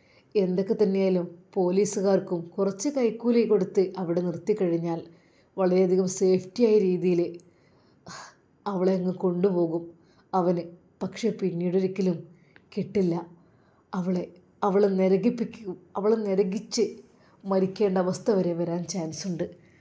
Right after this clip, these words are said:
അതുകൊണ്ട് ഇൻഷാ അല്ലാ ഹാദിയയെ രക്ഷിക്കണം. ആഷി ഉസ്താദും സഫീറും അതിനെക്കുറിച്ചുള്ള ചർച്ചയിൽ. അങ്ങനെയാണെങ്കിൽ ഇൻഷാ അല്ലാ പറ്റുമെങ്കിൽ ഇന്ന് തന്നെ നമുക്ക് കാര്യങ്ങളെല്ലാം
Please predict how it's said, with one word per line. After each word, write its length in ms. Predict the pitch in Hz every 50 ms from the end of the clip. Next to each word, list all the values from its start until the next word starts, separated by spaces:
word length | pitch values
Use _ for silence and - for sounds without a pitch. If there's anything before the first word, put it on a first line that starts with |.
| _ _ _ _
അതുകൊണ്ട് 400 | - 185 180 196 180 196 196 185 185
ഇൻഷാ 320 | 175 170 - - 196 208 180
അല്ലാ 240 | 170 165 165 165 175 - - - - - - - - -
ഹാദിയയെ 580 | - 226 214 196 180 160 175 180 180 170 165 - - - - - - _ - - - - - - _ -
രക്ഷിക്കണം. 600 | 180 147 - - - 208 185 - 196 175 165 170 170 - - _ _ _ - _ _ _ _ _ _ _ _ _ _ _ _ _ _ _ _ _ _ - - - - _ -
ആഷി 420 | 277 294 302 311 302 - - 392
ഉസ്താദും 500 | 403 381 403 392 - 349 330 269 320 302 302
സഫീറും 640 | - - - 262 233 - 240 262 269 277 269 240 196 - - -
അതിനെക്കുറിച്ചുള്ള 800 | 233 240 208 233 247 285 294 - 285 285 285 - 294 285 277 233 - - - - -
ചർച്ചയിൽ. 560 | - - 214 185 156 - - 220 196 185 175 - - - - _ _ _ _ _ _ _
അങ്ങനെയാണെങ്കിൽ 640 | 214 196 196 190 185 202 226 226 202 185 185 180 190 180
ഇൻഷാ 320 | 175 175 165 - - 226 202
അല്ലാ 220 | 190 180 180 175 175 - - _ _ _
പറ്റുമെങ്കിൽ 640 | 233 202 202 - - 220 214 214 190 175 160 170 165 - - - - _ _ _ _ _ _ _ _
ഇന്ന് 240 | 233 220 202 208 214
തന്നെ 300 | 226 233 226 220 202 175 - - - - - 202
നമുക്ക് 400 | 196 190 185 180 - - 196 185 - - - - - _ _ _ _ _
കാര്യങ്ങളെല്ലാം 720 | - 208 180 180 180 196 196 202 202 185 175 175 170